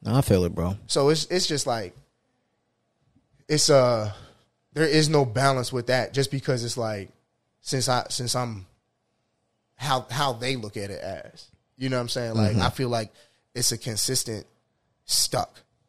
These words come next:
Speaker 2: Like, there's no, there's no positive outcome for it because they look at it as, "Oh, this, this is a, this is a bad thing. This, this background is, is bad. She's,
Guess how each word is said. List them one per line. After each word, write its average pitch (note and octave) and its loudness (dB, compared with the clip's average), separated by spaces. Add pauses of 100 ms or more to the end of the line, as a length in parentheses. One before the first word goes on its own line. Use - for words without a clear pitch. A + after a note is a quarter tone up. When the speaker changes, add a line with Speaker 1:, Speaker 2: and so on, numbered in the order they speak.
(300)
Speaker 2:
Like, A#2 -6
there's B2 0
no, A#2+ 2 (220)
there's A2 -6
no A#2+ -2
positive A2+ -2
outcome A2 -6
for G#2+ -8
it - -16 (640)
because A2 -2 (440)
they B2 -2
look A#2 -2
at G#2+ -2
it G#2 -8
as, G2+ -8 (1200)
"Oh, A2 -8 (1300)
this, B2 -4
this B2+ -4
is A2 -8
a, G#2+ -6
this B2 -4
is G#2+ -10
a G#2+ -8
bad A2+ -6
thing. A2 -6
This, A2+ -10 (400)
this B2+ -4
background A#2+ -2
is, G2+ -8
is A2 -8
bad. A2+ -2
She's, A#2 -4